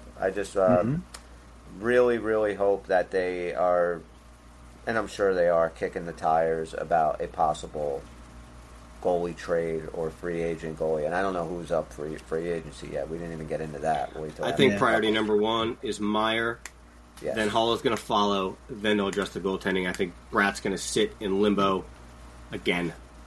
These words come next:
Speaker 3: It's just what
Speaker 1: Well,
Speaker 3: happens.
Speaker 1: I
Speaker 2: We'll
Speaker 1: mean,
Speaker 2: find
Speaker 1: they
Speaker 2: out.
Speaker 1: gave Bratt, they gave Bratt apparently an offer. Um,
Speaker 2: He said the deal's
Speaker 1: now, I don't
Speaker 2: there. It's
Speaker 1: know.
Speaker 2: re-, they have
Speaker 1: Yeah,
Speaker 2: it.
Speaker 1: I don't know if that's a standing deal or if that is, you know, them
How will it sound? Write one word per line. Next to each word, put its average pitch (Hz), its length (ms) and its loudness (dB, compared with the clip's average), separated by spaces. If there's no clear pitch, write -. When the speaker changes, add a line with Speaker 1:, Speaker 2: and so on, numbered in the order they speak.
Speaker 3:
It's 101 300 -6
just 104 180 -6
what 95 140 -2
Speaker 1:
Well, - 80 2
Speaker 3:
happens. 117 220 2
Speaker 1:
I 175 60 4
Speaker 2:
We'll 226 100 4
Speaker 1:
mean, 220 100 4
Speaker 2:
find - 20 6
Speaker 1:
they 123 120 6
Speaker 2:
out. 107 100 4
Speaker 1:
gave 220 320 0
Bratt, 156 360 2
they 156 100 -4
gave 175 320 -6
Bratt 147 220 2
apparently 120 560 -6
an 92 80 -6
offer. 80 400 -6
Um, 95 420 -2
Speaker 2:
He - 60 -12
said 156 160 6
the 123 60 2
deal's 127 380 6
Speaker 1:
now, 113 80 10
I - 40 10
don't - 100 10
Speaker 2:
there. 123 100 8
It's 107 140 0
Speaker 1:
know. 107 60 0
Speaker 2:
re-, 107 160 -6
they 110 100 -4
have 113 240 4
Speaker 1:
Yeah, 123 60 6
Speaker 2:
it. - 220 0
Speaker 1:
I 117 40 2
don't 131 140 -4
know 123 160 0
if 117 80 -6
that's 117 380 0
a 107 100 -6
standing 120 580 -6
deal 120 240 -2
or 104 440 2
if 92 200 -2
that 98 320 6
is, 98 380 -6
you 101 80 -4
know, 92 140 -2
them 95 380 -2